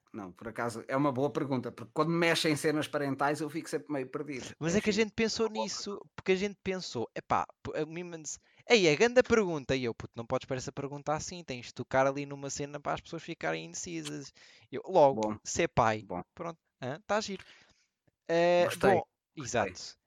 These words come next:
Speaker 2: A gente acaba ritualmente com e-, com isto. Esta semana
Speaker 1: Uhum.
Speaker 2: foi giro,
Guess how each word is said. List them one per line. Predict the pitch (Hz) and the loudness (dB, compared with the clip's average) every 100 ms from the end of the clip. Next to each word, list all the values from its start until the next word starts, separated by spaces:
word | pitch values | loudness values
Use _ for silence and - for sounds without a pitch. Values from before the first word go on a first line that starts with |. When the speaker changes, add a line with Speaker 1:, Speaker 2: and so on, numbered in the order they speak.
| - | -2
Speaker 2:
A | 170 | 0
gente | 190 196 - - | 0 -2 -6 -4
acaba | 170 190 165 147 | 0 4 4 2
ritualmente | 143 156 147 135 123 - | -2 -2 -2 -2 -10 -8
com | 117 | -6
e-, | 117 - | -6 -8
com | - 117 | -6 -6
isto. | 135 180 - 220 - _ | -6 -8 -10 -12 -14 _
Esta | 156 156 175 | -4 -2 -2
semana | - - 175 151 127 113 | -6 -2 0 0 -2 -6
Speaker 1:
Uhum. | 101 _ _ - | -8 _ _ -2
Speaker 2:
foi | 190 202 | 2 2
giro, | 175 175 139 | 0 -2 -2